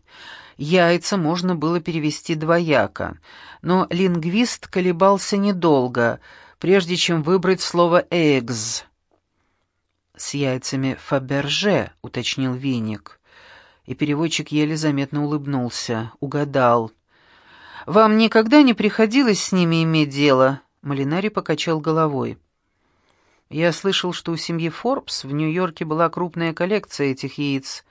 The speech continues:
но они продали ее русскому миллиардеру. Не припомню фамилию», сказал он.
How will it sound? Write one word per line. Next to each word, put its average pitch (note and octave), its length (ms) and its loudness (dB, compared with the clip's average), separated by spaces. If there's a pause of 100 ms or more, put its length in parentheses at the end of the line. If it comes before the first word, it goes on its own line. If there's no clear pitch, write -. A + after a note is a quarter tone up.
(560)
но E3 220 0
они E3+ 500 0
продали D#3+ 440 0
ее E3+ 300 0
русскому E3 580 -4
миллиардеру. E3 960 0 (640)
Не F#3 460 0
припомню E3+ 640 2
фамилию», D3+ 760 2
сказал C#3+ 480 2
он. C#3 220 0